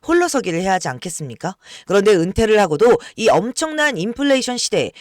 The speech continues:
꾸준한 고정 수입은 앞으로 필수라고 생각을 하거든요. 그런데 우리나라에서는요, 저는 정말 부동산이 아니라면은 주식밖에 없다라고 생각을 합니다.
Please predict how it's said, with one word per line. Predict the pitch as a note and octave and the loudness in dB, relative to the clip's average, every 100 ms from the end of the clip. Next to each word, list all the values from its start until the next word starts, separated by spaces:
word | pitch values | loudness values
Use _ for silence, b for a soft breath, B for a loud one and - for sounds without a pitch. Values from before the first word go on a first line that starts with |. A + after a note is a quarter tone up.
| B - | B -8
꾸준한 | B3+ C4 B3 B3 A#3+ | -6 0 0 0 -2
고정 | - D3 F3 F3 | -6 -4 -4 -4
수입은 | - C3+ A2+ E3 | -8 -8 -4 -4
앞으로 | - - D#3+ | -4 -6 -8
필수라고 | - F4 - D4 F#3 | -6 -6 -4 -2 -2
생각을 | E3+ F3 C#3+ D#3+ | -4 -4 -4 -4
하거든요. | F3+ A#2+ B2 E3 B B B - | -4 -8 -12 -16 B B B -4
그런데 | G#3 G#3+ | 0 2
우리나라에서는요, | D3 F3 C4+ G#3 E3 C3+ B2 C3 E3+ B B - | 2 0 0 0 0 -2 -10 -12 -12 B B -4
저는 | G3+ B3 | -2 -2
정말 | F#3 D3+ C4+ G#3+ B B | -4 -2 0 0 B B
부동산이 | - G#3 E4 F4 D#4 C#4 C#4+ - | -10 -4 -4 -2 -4 -4 -8 -10
아니라면은 | B2 A#2+ G#3+ F#3+ B2+ C3 G#3 E3+ B B | -12 -8 -4 -4 -4 -8 -8 -8 B B
주식밖에 | - G3 - F4+ - C#4+ C4 - A#3+ A#3+ - | -8 -6 -2 -4 -2 -4 -4 0 4 4 2
없다라고 | C3 - - C4+ B3 A#2+ C3 | -4 -6 -2 0 2 0 -4
생각을 | E3 D#3 B2+ C3+ | -6 -4 -4 -6
합니다. | F3 B2+ A2+ | -8 -10 -14